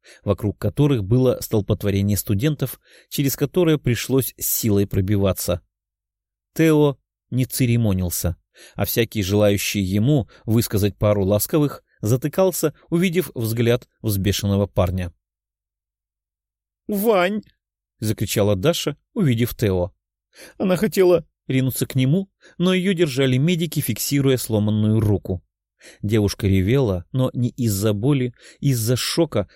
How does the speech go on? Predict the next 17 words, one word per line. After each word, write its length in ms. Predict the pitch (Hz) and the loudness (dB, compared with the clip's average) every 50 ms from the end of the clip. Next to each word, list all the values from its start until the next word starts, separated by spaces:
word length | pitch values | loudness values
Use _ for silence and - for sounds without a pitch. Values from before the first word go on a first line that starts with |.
| _ | _
она 240 | - 127 123 131 131 | -4 -2 0 0 0
еще 400 | 127 120 - - - 135 135 127 _ _ | 0 -2 -2 -2 0 0 0 -2 _ _
ее 380 | - 113 110 107 113 123 120 - | -4 -4 -2 0 2 0 0 -2
не 160 | - 120 120 113 | -4 -6 -6 -4
чувствовала, 760 | - - 127 113 - - - 92 92 95 92 90 92 87 - - - - - | -4 -2 -2 -2 -2 -2 -2 0 0 0 0 0 0 -2 -2 -6 -12 -10 -4
да 120 | - 131 | 0 0
и 80 | 135 135 | 2 2
не 120 | 135 135 | 0 0
почувствует 640 | 117 139 123 - - 165 156 - - 113 107 98 - | 0 -2 -4 -2 -2 -4 -4 -2 0 0 -2 0 0
после 280 | - 117 - - 117 | -2 -4 -2 -2 -4
обильной 520 | - - 120 98 98 117 120 113 113 107 107 | -2 -2 -2 0 0 0 0 2 0 0 0
дозы 280 | 107 127 135 120 123 | 2 0 0 0 0
обезболивающего. 1120 | - 123 113 113 117 110 110 127 123 104 95 92 98 95 92 92 - - 92 90 87 - _ _ _ _ _ _ _ _ _ _ _ _ - | -2 0 0 0 0 0 0 0 0 0 0 0 0 0 0 -2 -2 -4 -4 -4 -4 -6 _ _ _ _ _ _ _ _ _ _ _ _ -10
Даша 680 | 107 95 92 139 156 165 - - - 156 151 143 - _ _ _ _ | -6 -4 0 0 0 0 0 -2 -2 -2 -2 -4 -4 _ _ _ _
плакала 640 | - 113 104 101 107 107 - 113 104 101 104 104 104 _ _ _ _ _ _ _ _ - | -2 0 2 2 0 0 -2 -2 0 2 0 0 -2 _ _ _ _ _ _ _ _ -4
из-за 340 | 104 101 95 92 90 101 101 | -2 0 0 0 0 0 0
Лизы. 400 | 95 92 90 87 82 90 85 | 0 0 -2 -2 -2 -2 -4